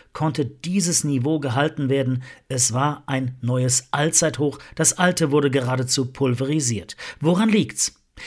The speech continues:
Der dax hatte in der ganzen Zeit des Hypes der vor und während Corona-Krise ein Problem. Er war langweilig. Wenig Technologie, kaum Lieferdienste, keine Impfstoffgiganten,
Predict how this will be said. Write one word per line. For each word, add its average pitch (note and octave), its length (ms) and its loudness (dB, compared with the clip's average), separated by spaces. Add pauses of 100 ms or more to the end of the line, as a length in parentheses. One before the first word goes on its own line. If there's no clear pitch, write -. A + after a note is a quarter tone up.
(180)
Der D3 80 -2
dax G3+ 260 0
hatte E3 200 2
in D3 80 0
der C#3 120 4
ganzen D3 360 -2
Zeit D#3+ 280 0
des C3 240 -2
Hypes D3+ 360 0
der B2 200 -2 (160)
vor E3 480 2
und B2 240 -6
während C#3+ 400 -2
Corona-Krise C3 760 -4
ein A#2+ 200 -4
Problem. A2 460 -6 (280)
Er C3+ 160 -2
war D3 180 0
langweilig. C#3 880 2 (280)
Wenig D#3 540 2
Technologie, D3+ 800 0 (200)
kaum A#2+ 240 -2
Lieferdienste, C#3 720 -2
keine C3+ 540 -6
Impfstoffgiganten, C3 1200 0